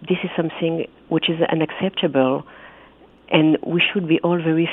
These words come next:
firm on that. And, and, and again, if we want even the people who are supporting the Palestinians, and, and we, we do support the Palestinians, the humanitarian and, uh,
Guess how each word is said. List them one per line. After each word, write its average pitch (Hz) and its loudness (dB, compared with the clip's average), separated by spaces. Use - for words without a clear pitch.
firm 180 -2
on 180 -2
that. 151 2
And, 151 0
and, 151 2
and 156 0
again, 170 2
if 170 -2
we 156 4
want 170 -2
even 185 2
the 170 0
people 185 -4
who 170 2
are 208 4
supporting 156 -6
the 143 -4
Palestinians, 139 -4
and, 165 2
and 175 0
we, 247 4
we 175 2
do 175 2
support 156 0
the 139 -4
Palestinians, 127 -6
the 160 4
humanitarian 165 -2
and, 156 0
uh, 151 -2